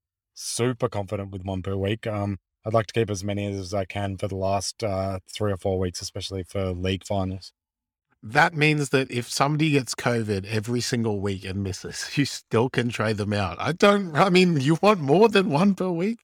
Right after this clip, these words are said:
Speaker 2: I think you're, you're super coaching wrong if you're doing that. Anyway, I agree in general about torching your bench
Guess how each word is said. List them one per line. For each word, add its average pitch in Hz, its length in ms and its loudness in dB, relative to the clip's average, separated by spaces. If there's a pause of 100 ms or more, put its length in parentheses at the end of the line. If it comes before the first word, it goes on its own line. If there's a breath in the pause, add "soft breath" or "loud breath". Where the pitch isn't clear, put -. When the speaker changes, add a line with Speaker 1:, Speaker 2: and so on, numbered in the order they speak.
(120)
Speaker 2:
I - 460 -4
think 196 100 4
you're, 180 140 10
you're 147 140 2
super 233 280 6
coaching 165 360 4
wrong 110 280 4
if 98 100 -4
you're 113 80 0
doing 104 260 0
that. 90 200 -6
Anyway, 113 400 6 (240)
I 131 580 4
agree 135 480 4
in 117 100 2
general 98 300 2
about 98 220 2
torching 104 340 -2
your 98 120 -2
bench 92 380 -8